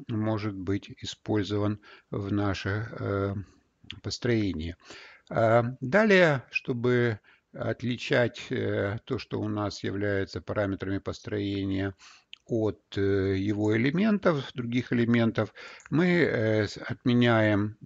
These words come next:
э, вот, э, э, наименование меток циклов автоматическое, будем задавать их, э, вручную.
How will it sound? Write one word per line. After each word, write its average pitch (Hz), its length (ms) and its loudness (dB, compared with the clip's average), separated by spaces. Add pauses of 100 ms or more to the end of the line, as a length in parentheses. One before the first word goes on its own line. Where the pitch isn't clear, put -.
(100)
э, 98 460 0
вот, 95 480 -4 (220)
э, 95 180 -2 (1300)
э, 98 540 -6 (280)
наименование 101 1000 0 (280)
меток 104 380 -2
циклов - 500 -4 (380)
автоматическое, 147 920 0
будем 120 400 0
задавать 101 600 0
их, - 360 -6 (400)
э, 95 380 0
вручную. 180 800 2